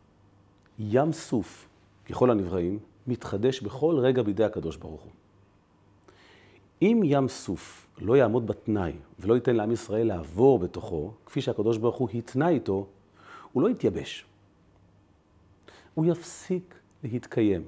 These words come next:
יותר מזה, נגלה שהוא מעולם לא היה. כי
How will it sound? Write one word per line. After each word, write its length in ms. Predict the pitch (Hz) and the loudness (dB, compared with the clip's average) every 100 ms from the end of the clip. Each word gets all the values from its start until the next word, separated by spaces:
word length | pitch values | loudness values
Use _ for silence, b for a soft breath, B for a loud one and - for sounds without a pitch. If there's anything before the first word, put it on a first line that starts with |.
| - | -6
יותר 360 | 120 120 147 143 | -4 4 6 6
מזה, 240 | 98 73 - _ - | 2 -4 -12 _ -4
נגלה 480 | 113 110 120 135 | -2 0 0 0
שהוא 260 | 143 131 120 | -2 -2 -2
מעולם 600 | 117 113 101 95 110 101 | -2 -2 -4 -2 -4 -4
לא 260 | 90 92 80 | -4 -4 -4
היה. 200 | 80 - - _ _ _ - - _ _ _ _ _ B B B B | -6 -6 -16 _ _ _ -20 -20 _ _ _ _ _ B B B B
כי 60 | 131 | -4